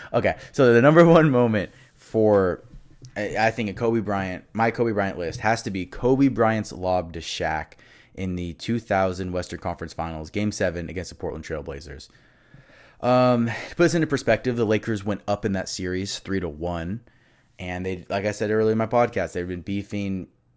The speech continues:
they've been beefing a lot with the Portland Trail Blazers, and they,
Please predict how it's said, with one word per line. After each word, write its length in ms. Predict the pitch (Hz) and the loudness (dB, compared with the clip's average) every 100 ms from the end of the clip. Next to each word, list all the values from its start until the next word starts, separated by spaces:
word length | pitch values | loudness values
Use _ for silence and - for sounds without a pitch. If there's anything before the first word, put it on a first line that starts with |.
| _ _ _ _ _ _ - | _ _ _ _ _ _ -2
they've 140 | 117 | 0
been 140 | 117 | 2
beefing 320 | 110 107 113 104 | 0 -2 -2 0
a 20 | |
lot 160 | 104 | 0
with 120 | 92 95 | -2 -8
the 60 | |
Portland 320 | 87 98 92 | -2 -2 -2
Trail 240 | 90 92 87 | -4 -2 -2
Blazers, 600 | 87 87 82 87 85 - | -2 -4 -4 -6 -6 -10
and 480 | 85 87 85 82 78 - _ _ - - _ _ - 90 | -10 -8 -6 -8 -10 -14 _ _ -20 -20 _ _ -18 -10
they, 640 | 87 85 85 82 80 | -6 -6 -6 -8 -8